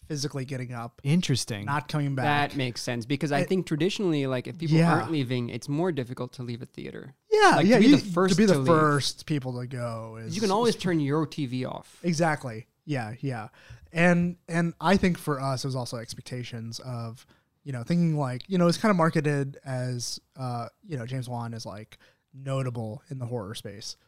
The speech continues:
Speaker 1: So he's made The Conjuring, uh, Insidious, like,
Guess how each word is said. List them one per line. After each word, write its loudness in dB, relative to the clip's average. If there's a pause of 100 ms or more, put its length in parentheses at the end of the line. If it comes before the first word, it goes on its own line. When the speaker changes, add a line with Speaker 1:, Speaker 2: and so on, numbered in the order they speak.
Speaker 1:
So -8
he's -8
made -10
The -14
Conjuring, 6
uh, -10 (120)
Insidious, 0 (380)
like, -12